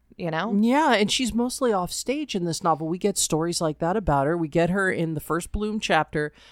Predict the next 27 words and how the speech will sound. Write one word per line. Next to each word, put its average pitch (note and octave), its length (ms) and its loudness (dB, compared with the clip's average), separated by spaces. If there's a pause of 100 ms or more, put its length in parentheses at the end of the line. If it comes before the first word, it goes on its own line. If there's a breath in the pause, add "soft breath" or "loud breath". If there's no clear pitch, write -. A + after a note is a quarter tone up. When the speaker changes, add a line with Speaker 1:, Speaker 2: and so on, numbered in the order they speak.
(140)
Speaker 2:
and C#3+ 120 -4
she's F3 200 0
gonna F3 180 0
have D#3 160 0
her D3+ 120 2
own C#3+ 120 -2
chapter C3+ 360 -4
at B2+ 140 -8
the G#3 160 -6
end. C#4 320 -8
But E3 80 0
we F#3+ 140 0
don't A3 280 -2
really A3 240 -2
get F#3+ 200 -2
to F#3+ 100 0
know F3 220 0
her F3+ 120 0
as D#3 140 -2
well C#3+ 160 4
as B2+ 100 -4
we C#3 120 -6
do B2 440 -6
the C3+ 140 -4
other B2 180 -4
characters. F3 640 -10
So B2+ 380 -2